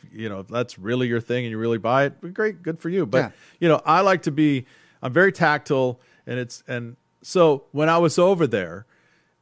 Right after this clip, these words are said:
Speaker 1: and I'm roaming around Scotland, Ireland, England, seeing all this stuff, I never felt a weird vibe. And there were times when my wife and I were the only ones there at s-, these, not, not at Stonehenge, 'cause it's very popular, but
Speaker 2: Oh,
Speaker 1: some of
Speaker 2: yeah.
Speaker 1: these other ones.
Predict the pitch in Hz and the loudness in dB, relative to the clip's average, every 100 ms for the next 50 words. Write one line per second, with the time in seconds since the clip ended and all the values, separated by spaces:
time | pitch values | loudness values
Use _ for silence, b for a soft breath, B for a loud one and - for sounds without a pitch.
0 | - 131 131 139 127 127 151 143 127 117 | -6 -2 2 2 2 2 2 0 0 0
1 | 117 113 104 _ _ _ - - 120 117 | -2 -4 -8 _ _ _ -10 -6 -4 -4
2 | 117 113 113 117 117 110 123 123 117 110 | -8 -8 -4 -2 -2 -4 -6 -6 -6 -8
3 | 107 - 165 151 117 104 104 - 113 107 | -10 -2 0 2 0 0 -6 -6 -6 -8
4 | - _ _ _ _ - 233 269 247 170 | -14 _ _ _ _ 2 4 4 2 4
5 | 196 185 147 143 123 113 113 82 - _ | 2 2 0 0 0 0 -2 -4 -12 _
6 | _ _ _ _ - 156 196 240 247 226 | _ _ _ _ -4 2 6 4 4 2
7 | 226 175 180 160 156 170 151 175 175 143 | 0 0 0 0 2 2 4 2 2 2
8 | 135 131 127 160 247 247 226 208 139 156 | 2 2 4 4 4 4 2 2 2 2
9 | 156 - _ _ _ - 127 127 123 - | 2 -4 _ _ _ -8 -2 0 0 -4
10 | _ - - - - - 143 131 - 139 | _ -18 -14 -14 -14 -4 -4 -4 -6 2
11 | 175 180 185 156 - 165 151 127 107 107 | 2 4 2 2 0 2 2 0 -4 -6
12 | 117 123 - 127 113 127 117 120 104 104 | -6 -6 -4 -2 -2 0 0 -2 -4 -4
13 | 123 123 180 190 175 165 180 170 139 131 | -4 -2 -2 0 2 4 4 2 0 -4